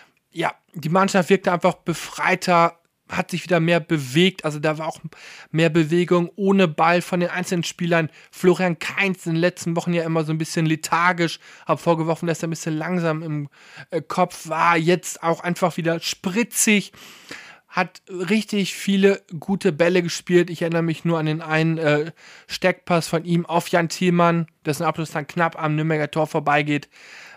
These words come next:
Aber diese gesamte Mannschaft war einfach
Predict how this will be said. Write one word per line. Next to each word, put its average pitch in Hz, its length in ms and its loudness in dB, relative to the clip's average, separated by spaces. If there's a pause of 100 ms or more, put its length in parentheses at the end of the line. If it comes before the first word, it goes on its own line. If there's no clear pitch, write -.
(120)
Aber 147 340 2 (220)
diese 160 260 2
gesamte 170 480 0
Mannschaft 165 680 0
war 151 160 -2
einfach 156 640 -2